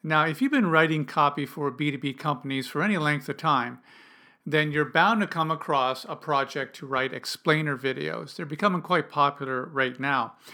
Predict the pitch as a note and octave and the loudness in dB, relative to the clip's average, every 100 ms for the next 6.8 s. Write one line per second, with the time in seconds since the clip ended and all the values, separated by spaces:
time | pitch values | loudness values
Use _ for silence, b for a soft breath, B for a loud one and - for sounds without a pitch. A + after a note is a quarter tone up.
0 | B B - E3+ A#3 C4+ B3+ F3+ C#3+ E3+ | B B -6 2 2 4 4 4 4 4
1 | D3 C#3+ C#3 - - F3 G3 C3+ A2 - | 2 -2 -4 -6 -2 -2 0 -2 0 -4
2 | - - B B B B - D#3+ D#3+ E3 | -8 -14 B B B B 2 2 2 0
3 | D#3 F3 F3+ E3+ E3 E3 G3 G#3 F#3+ F#3+ | 2 4 4 4 2 4 4 4 2 0
4 | - - F#3+ F#3 G#3 G3 F#3+ F#3 - G3+ | -4 -2 2 4 6 4 4 0 -2 -2
5 | G3+ F3 F#3+ F3 F3+ F3 G#3 - - F#3 | 0 -2 -2 0 2 4 2 -4 -4 0
6 | A3+ B3 F#3 C#4 B3+ C#3+ C#3+ - | 2 2 2 2 2 0 -2 -4